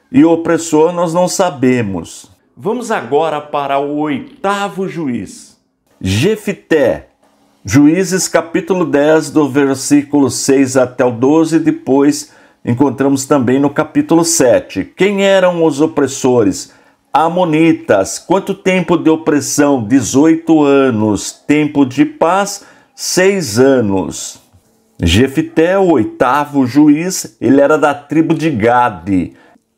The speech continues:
Opressor, amonitas. Os amonitas eram descendentes de Ló.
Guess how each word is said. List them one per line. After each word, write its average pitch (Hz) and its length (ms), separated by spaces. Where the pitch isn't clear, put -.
Opressor, 165 800
amonitas. 160 960
Os 101 200
amonitas 156 680
eram 175 260
descendentes 165 1040
de 185 120
Ló. 139 440